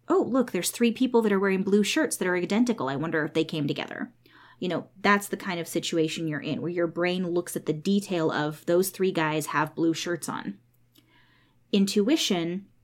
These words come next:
has more to do with the feeling you get in the room. So, like, you walk into the room and you're like, "Oh, wow, everyone's really happy. This, this is a great feeling environment. I feel really comfortable here."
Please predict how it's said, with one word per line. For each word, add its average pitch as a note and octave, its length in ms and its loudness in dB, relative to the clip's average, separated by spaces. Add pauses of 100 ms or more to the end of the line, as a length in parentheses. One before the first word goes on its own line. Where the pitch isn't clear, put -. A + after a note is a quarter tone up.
(380)
has A3+ 180 2
more G3 160 4
to G3 120 -2
do F#3 200 -2
with E3+ 140 -4
the E3 60 -4
feeling C4+ 580 6
you F3+ 120 -2
get E3+ 140 0
in D#3+ 100 0
the D#3 80 -2
room. E3+ 340 -6 (320)
So, F#3 200 -2
like, E3 280 2
you G3+ 120 2
walk F#3+ 260 2
into F#3 240 0
the F3 140 -2
room F3 260 2
and D#3+ 80 2
you're D#3+ 100 -2
like, F3 160 -10
"Oh, B3 100 2
wow, D#4 180 6
everyone's C4+ 400 8
really G3+ 280 6
happy. B3 460 4
This, - 220 -6
this G#3+ 200 -2
is B3+ 80 2
a A#3 80 6
great G3 400 0
feeling G3+ 320 0
environment. E3 480 -2
I D#3+ 60 -4
feel F#3 180 2
really E3+ 220 0
comfortable G3 460 0
here." - 340 -10